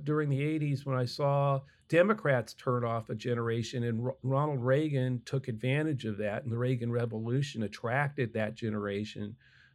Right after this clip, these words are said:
to register and vote Republican, and they, they are and have been ever since. You can lose an entire gener-, I've seen a party do that, and I,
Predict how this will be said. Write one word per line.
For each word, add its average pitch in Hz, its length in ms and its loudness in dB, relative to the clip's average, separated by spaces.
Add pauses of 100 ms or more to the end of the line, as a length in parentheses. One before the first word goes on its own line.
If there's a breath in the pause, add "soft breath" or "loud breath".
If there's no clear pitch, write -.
(120)
to 135 100 2
register 120 640 4
and 107 180 0
vote 113 220 0
Republican, 107 720 -4 (160)
and 113 180 4
they, 110 240 -2
they 107 200 -2
are 117 420 2 (180)
and 98 200 -4
have 123 320 -2
been 101 240 -6 (260)
ever 104 180 0
since. 127 520 -2 (640 soft breath)
You 139 160 4
can 185 580 6
lose 165 340 6
an 120 80 4
entire 123 420 4
gener-, 113 300 0
I've 117 100 4
seen 165 300 2
a 143 60 2
party 120 400 4
do 120 300 0
that, 85 260 -8 (260)
and 113 380 2 (500 soft breath)
I, 123 140 4